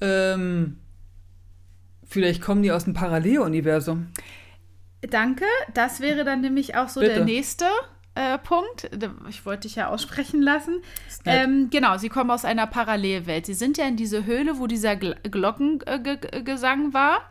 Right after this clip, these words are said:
Speaker 2: Was ich eher damit verbinde, dass vielleicht sie irgendeinen so einen Kirchenglockenggesang aus der Grafschaft oder weiß ich nicht was gehört haben. Aber egal, dass sie aus einer Parallelwelt kommen und in dieser Höhle ein Portal war.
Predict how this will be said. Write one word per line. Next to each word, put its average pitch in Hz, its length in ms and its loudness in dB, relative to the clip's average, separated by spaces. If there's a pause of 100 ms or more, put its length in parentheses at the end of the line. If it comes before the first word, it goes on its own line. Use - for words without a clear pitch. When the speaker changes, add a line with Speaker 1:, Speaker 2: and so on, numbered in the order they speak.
(680)
Speaker 2:
Was 208 180 2
ich 202 140 -4
eher 196 160 0
damit 214 300 0
verbinde, 214 380 -2
dass 202 180 -2
vielleicht 202 420 -2
sie 190 80 -6
irgendeinen 196 360 -4
so 202 60 -4
einen 190 80 -6
Kirchenglockenggesang 175 1300 -4
aus 180 220 -10
der 185 100 -8
Grafschaft 170 640 -6
oder 170 240 -8
weiß 170 220 -6
ich 185 60 -8
nicht 185 200 -12
was 196 120 -12
gehört 190 300 -8
haben. 240 200 -2 (340)
Aber 220 180 4
egal, 226 320 4 (240)
dass 240 180 -4
sie 226 120 2
aus 233 140 2
einer 226 260 2
Parallelwelt 240 1160 0
kommen 302 420 2
und 240 240 0
in 240 140 2
dieser 226 300 0
Höhle 247 300 0
ein 220 240 0
Portal 208 800 0
war. - 320 0